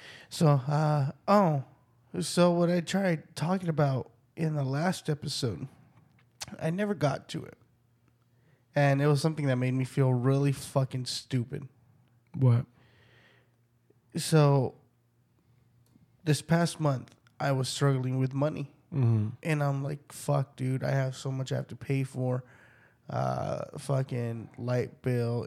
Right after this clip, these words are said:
Speaker 1: internet, rent, all that shit." And I'm like, "On top of that, I gotta pay for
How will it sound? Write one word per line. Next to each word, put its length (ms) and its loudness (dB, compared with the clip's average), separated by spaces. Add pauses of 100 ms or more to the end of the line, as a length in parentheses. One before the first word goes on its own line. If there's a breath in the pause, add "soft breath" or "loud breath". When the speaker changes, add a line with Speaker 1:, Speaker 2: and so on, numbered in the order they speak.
Speaker 1:
internet, 800 -6
rent, 600 -4 (320)
all 200 0
that 240 0
shit." 460 -2
And 140 -6
I'm 120 -4
like, 200 -6
"On 100 -6
top 280 -6
of 60 -4
that, 240 -2
I 100 -8
gotta 240 -4
pay 280 -2
for 540 -6